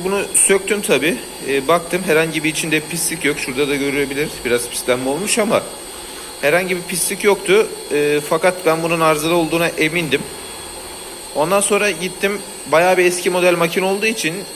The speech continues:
bunlar eski jack soketleri. Yeni ventil aldığımda fakat yeni ventilin soketleri şu şekilde.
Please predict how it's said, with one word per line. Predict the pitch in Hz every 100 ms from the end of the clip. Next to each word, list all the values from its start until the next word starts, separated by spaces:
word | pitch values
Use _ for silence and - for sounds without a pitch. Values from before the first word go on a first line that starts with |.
| - 131
bunlar | 147 156 -
eski | 143 - 156 147 113
jack | 147
soketleri. | - 156 139 - 117 127 302 - - - - - - - -
Yeni | 120 170 214 202 - - - - - - - 131
ventil | 156 165 202 208
aldığımda | 202 190 202 190 208 302
fakat | 170 170 180 - - - -
yeni | 151 180
ventilin | 196 185 180 180 180
soketleri | - 190 185 180 196 240
şu | 190
şekilde. | 175 127 123 98